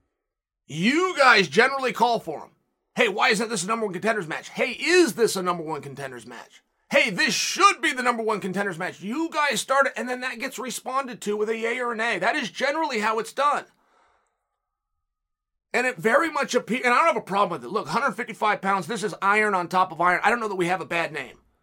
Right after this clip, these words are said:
You can put the top ten guys on the door, uh, board and throw a dart. I, I, I think that we would all go, "Okay." It appears to me, because of Volkanovski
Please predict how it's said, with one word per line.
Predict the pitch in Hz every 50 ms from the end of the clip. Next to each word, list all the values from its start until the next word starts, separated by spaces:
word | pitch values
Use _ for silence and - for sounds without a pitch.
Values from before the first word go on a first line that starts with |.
| _ _
You | 190 233
can | 277 262
put | 196 254 254
the | 220
top | - 220 240 254 240 -
ten | 233 247 233 226
guys | 226 220 226 226 196
on | 208
the | 202 185
door, | 170 202 208 208 202 190
uh, | 180 180 151 156 160 135 147 160 131 - - - 165 175 -
board | 165 190 214 208 190 180
and | 165 160
throw | 196 226 214
a | 185 -
dart. | 196 202 202 160 143 135
I, | 175 180 -
I, | - 196 -
I | - -
think | 240 254 202
that | 233 220
we | 208 208
would | 202 202 208
all | 208 208
go, | 196 196 160 214 254
"Okay." | - 202 190 220 214 - _ _ _ - - - - - - - - - - _ _ _ _ _ _ _ _ _ _ _ _ _ _ -
It | 226 208
appears | 208 - - - 214 294 330 339 330 226 -
to | - 269
me, | 247 226 208 180 139 - - _ _ _ _ _ _ _ _ _ _ _ _ _ _ _ _ _
because | - 226 226 196 - _ - - - - 170 240 330 330 349 359 349 330 277 214 190 - - _ _ _ _ _ _ _ _ _ _ _ _ _ _ _ _ _ _ _ _ _ _
of | 247 269 294 302 285 185
Volkanovski | 233 277 302 285 208 - 277 269 254 233 196 165 - - - 120 98 -